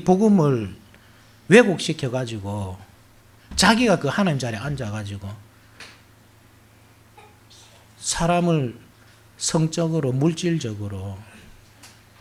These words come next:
이 빼앗는지, 그죠? 다 빼앗잖아요. 진짜 요즘 말로 영혼까지 탈탈 털어먹잖아요, 그렇게. 그럼 마귀 사탄 아닙니까? 지금까지 마귀 사탄이 그냥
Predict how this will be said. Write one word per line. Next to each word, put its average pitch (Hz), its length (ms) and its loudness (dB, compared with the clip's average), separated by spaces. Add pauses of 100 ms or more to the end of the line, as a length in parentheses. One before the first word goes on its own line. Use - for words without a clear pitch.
(1900)
이 165 100 -4
빼앗는지, 160 720 -2
그죠? 98 500 -12 (800)
다 233 180 4
빼앗잖아요. 101 640 -6 (1400)
진짜 160 520 2 (200)
요즘 175 260 6
말로 160 260 8
영혼까지 180 520 6
탈탈 190 560 2
털어먹잖아요, 135 600 4
그렇게. 101 380 -8 (460)
그럼 269 160 2
마귀 196 160 4
사탄 294 300 2
아닙니까? 185 440 2
지금까지 240 340 0
마귀 185 200 2
사탄이 226 360 0
그냥 180 300 0